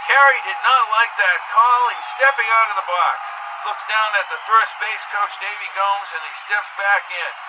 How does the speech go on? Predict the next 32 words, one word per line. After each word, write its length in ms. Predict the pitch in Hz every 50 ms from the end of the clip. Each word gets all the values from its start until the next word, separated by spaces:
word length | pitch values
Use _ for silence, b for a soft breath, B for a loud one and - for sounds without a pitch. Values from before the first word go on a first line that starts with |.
| - - -
Ramon 560 | - - 151 170 196 196 185 180 180 - -
looking 240 | 180 - - - -
for 160 | - 175 165
his 80 | 160 - -
eighteenth 460 | 185 202 202 - - 196 190 180 - - - 190
win 80 | 190 185 -
here 160 | - 160 156
tonight 400 | 156 151 147 156 170 165 160 156
in 80 | 151 151
Miami. 480 | 147 147 156 175 185 170 139 - - - - - - - - - - - -
He's 120 | - - -
ready, 340 | 202 220 220 208 208 - - - - - - - - - - - - 180
checks 240 | 190 196 202 - - -
the 80 | 180 190
runners 360 | 208 214 208 208 202 190 - -
in 80 | -
the 160 | - 160 -
pitch. 320 | - 226 233 208 202 - - - - - - - - - - -
The 80 | - -
ball 320 | - 262 277 277 262 254 - 285
is 160 | 277 - - - -
hit 240 | 285 302 302 269 -
to 180 | - - - - - -
deep 240 | - - - - - -
left 280 | - 277 277 269 - - -
field. 480 | - - - 269 247 240 247 262 277 - - - - - - -
The 80 | -
ball 280 | - 262 277 294 294 285 277 269
is 80 | - - - - -
tagged. 480 | 285 320 320 311 311 302 269 277 - -
It's 220 | - - - - -
going, 480 | 269 294 311 320 311 302 302 - -